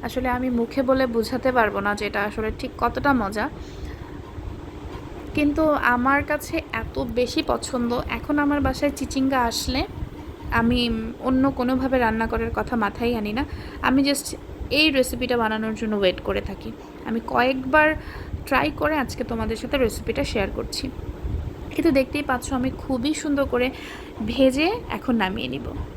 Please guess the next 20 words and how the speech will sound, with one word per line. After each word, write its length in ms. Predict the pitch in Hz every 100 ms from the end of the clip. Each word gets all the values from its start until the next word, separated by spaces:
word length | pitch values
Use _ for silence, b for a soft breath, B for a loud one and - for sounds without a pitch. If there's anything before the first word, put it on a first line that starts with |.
| - - - -
তারপর 340 | - - -
তো 140 | 339 302
একদম 220 | 285 302
গরম 320 | 254 233 254
ভাতের 280 | 254 262 254
সাথে 300 | 247 247 269
জমিয়ে 440 | 233 247 226 226 226
খাবো। 360 | - 214 - - - - B B B B
তো 80 | -
তোমাদেরকে 520 | 247 233 226 233 233 247
সেই 160 | 262
খাওয়াটা 540 | - 240 214 214 - 233
আর 60 |
না 220 | 240 208 202
দেখাই। 380 | 202 - 233 285 B B B - - - - - - - - - -
এই 140 | 311
তো 120 | -
আমার 420 | 277 294 - 240 233
রান্না 260 | 220 220
শেষ 480 | 233 240 233 240 -